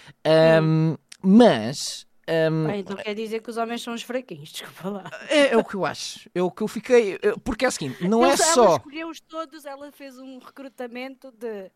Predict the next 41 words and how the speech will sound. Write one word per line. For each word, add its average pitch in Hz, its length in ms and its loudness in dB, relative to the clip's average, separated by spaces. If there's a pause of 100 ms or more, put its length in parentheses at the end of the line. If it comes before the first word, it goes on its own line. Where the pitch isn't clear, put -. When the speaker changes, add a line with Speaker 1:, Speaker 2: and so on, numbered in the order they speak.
Speaker 2:
ejaculação 285 800 -8
precoce. - 760 -8
Speaker 1:
É 349 120 4
exatamente 294 560 2
isso 254 120 -4
que 311 60 2
eu 302 40 2
pensei. 262 500 4
O 247 140 2
local 269 340 4
que 294 100 -10
ela 262 100 4
escolheu 160 360 0
foi 226 260 4
um, 240 300 6
foi 226 300 4
na, 226 260 4
de 196 300 0
certeza 175 520 4
a 180 60 4
ala 190 380 6
de 175 120 -2
tratamento 175 520 -2
de 127 80 -10
gente 123 200 -2
com 156 180 -6
ejaculação 165 500 -4
precoce. - 500 -6
Certeza. 196 540 -2
Speaker 2:
Só - 0 -
pode. 226 380 -8 (680)
Speaker 1:
Quando 226 180 2
ela 247 140 2
chega 180 240 0
ao 175 100 4
mil 196 200 2
e 226 60 0
cinquenta 214 360 -6
e 185 40 -6
sete - 340 -4
homem, 104 400 -4